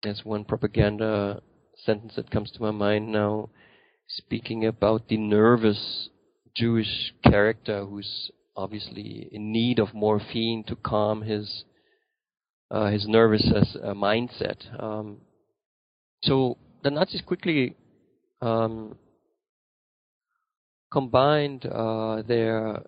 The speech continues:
um, fight against drugs with their fight against Jews. So their anti-drug policy, which then later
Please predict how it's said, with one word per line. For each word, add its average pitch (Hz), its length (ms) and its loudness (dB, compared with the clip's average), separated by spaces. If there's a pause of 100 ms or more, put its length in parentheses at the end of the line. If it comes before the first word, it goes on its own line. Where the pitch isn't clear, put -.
(720)
um, 110 600 -4 (280)
fight 113 200 6
against 104 360 0
drugs 107 680 0 (920)
with 123 160 -4
their 113 200 4
fight 113 200 4
against 110 460 -6
Jews. 123 380 -4
So 110 160 0
their 110 220 4
anti-drug 113 760 2 (100)
policy, 110 680 -6 (680)
which - 220 -10
then 107 200 0
later 107 360 4